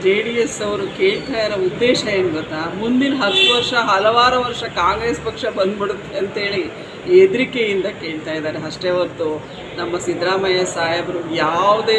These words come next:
ರೀತಿ, ಕಪ್ಪು ಚುಕ್ಕೆ ಇಲ್ಲದ ನಾಯಕ ಯಾರು ಅಂದರೆ ನಮ್ಮ ಸಿದ್ದರಾಮಯ್ಯ ಸಾಹೇಬರು.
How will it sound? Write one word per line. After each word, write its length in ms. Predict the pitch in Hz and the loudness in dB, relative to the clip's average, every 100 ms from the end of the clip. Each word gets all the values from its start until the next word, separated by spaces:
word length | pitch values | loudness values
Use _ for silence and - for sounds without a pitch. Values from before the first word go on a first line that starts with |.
| 214 | 2
ರೀತಿ, 200 | 190 190 - | -2 -4 -2
ಕಪ್ಪು 300 | 196 - - 254 - | -2 -2 -8 -6 -6
ಚುಕ್ಕೆ 280 | - 247 233 | -6 -4 -2
ಇಲ್ಲದ 280 | 226 226 220 202 | -2 -2 -2 0
ನಾಯಕ 300 | 170 226 262 262 220 | 0 0 0 0 2
ಯಾರು 200 | 214 240 269 | 2 2 2
ಅಂದರೆ 200 | 285 302 339 190 | 2 0 0 -2
ನಮ್ಮ 200 | 226 302 370 | 0 0 -2
ಸಿದ್ದರಾಮಯ್ಯ 580 | 214 170 160 - 151 - - | -4 -6 -8 -10 -10 -10 -10
ಸಾಹೇಬರು. 420 | - - - - | -10 -12 -12 -12